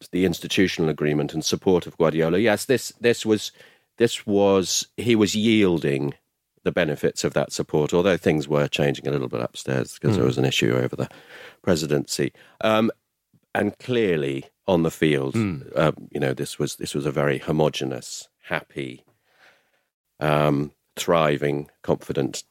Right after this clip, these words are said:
Speaker 1: team with, with backup from within. And yeah, so, so I guess if you're looking for a peak Guardiola at Barcelona, this wasn't a bad time because it was a Clasico. You know,
Speaker 2: Mm.
Speaker 1: this was, this was it, and they,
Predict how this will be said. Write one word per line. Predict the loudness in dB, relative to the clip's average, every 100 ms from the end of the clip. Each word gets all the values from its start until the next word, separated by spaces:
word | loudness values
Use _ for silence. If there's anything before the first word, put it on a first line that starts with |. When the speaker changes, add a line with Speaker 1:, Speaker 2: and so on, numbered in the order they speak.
| -6
Speaker 1:
team | -2 0 -2 -10 -2
with, | 0 0 -2 _
with | -2 -2 -2 -10 -8
backup | -8 -6 -8 -8
from | -10 -6
within. | -4 -2 -2 -4
And | -6 -4 0
yeah, | 0
so, | 2 2 4 2
so | -2 0 2
I | 2
guess | 0 0
if | 0
you're | 2
looking | 0 0 -2
for | 2
a | 2 0 _ _ -2
peak | -2 -2 -4
Guardiola | 0 2 2 2 2 0 -4 _ _ _ _ _ _ _
at | -6 -2
Barcelona, | -2 -2 -2 0 0
this | 0 -2 -2
wasn't | -4 -4
a | -4
bad | -2 -2 -4
time | -4 -4 -4 -10 _ _ _ -6
because | -4 0 0
it | 0
was | 0
a |
Clasico. | 0 -2 -2 -6 -6 -8 -10 -8
You | -4
know, | -2
Speaker 2:
Mm. |
Speaker 1:
this | -4 -2
was, | -4 -4 -12 _ _ _ -6
this | -4 -2
was | 0
it, | 0 2
and | 2
they, | 2